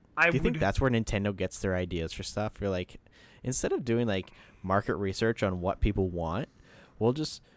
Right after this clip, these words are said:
Speaker 2: you know," maybe they paid I G N to make that video. <laughs> And then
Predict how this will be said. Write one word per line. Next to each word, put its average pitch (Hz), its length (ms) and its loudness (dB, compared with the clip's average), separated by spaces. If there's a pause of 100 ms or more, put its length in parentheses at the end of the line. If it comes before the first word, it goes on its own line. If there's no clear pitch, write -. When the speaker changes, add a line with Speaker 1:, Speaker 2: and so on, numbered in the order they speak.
(560)
Speaker 2:
you 117 140 -2
know," 101 120 2
maybe 127 280 4
they 196 140 4
paid 110 400 0
I 98 180 2
G 98 180 0
N 101 140 0
to 104 120 0
make 87 220 -4
that 101 180 0
video. 95 420 0 (1040)
<laughs> 123 60 -2 (840)
And 117 220 0
then 107 340 0